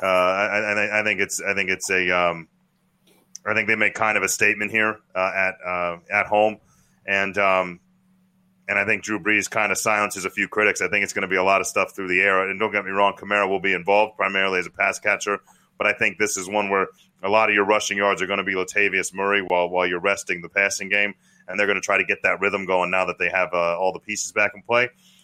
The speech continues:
Uh, I'm gonna take the over 'cause I think it's gonna force, uh, Carolina to score some points.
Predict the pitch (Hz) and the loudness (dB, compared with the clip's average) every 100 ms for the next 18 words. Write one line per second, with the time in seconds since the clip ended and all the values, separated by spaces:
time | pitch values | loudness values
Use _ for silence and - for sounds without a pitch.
0 | _ - 101 101 123 127 113 - 110 - | _ 0 2 2 2 2 0 0 0 0
1 | 101 - 127 139 151 151 - _ - 113 | -4 2 4 4 4 2 0 _ -8 -4
2 | 110 117 107 104 113 101 - 113 107 - | -2 -2 -4 -4 -4 -4 -2 0 0 -2
3 | 101 98 95 113 104 107 110 101 113 107 | -2 0 0 0 2 2 0 -4 -4 -4
4 | 110 98 113 110 - | -6 -6 -4 -6 -10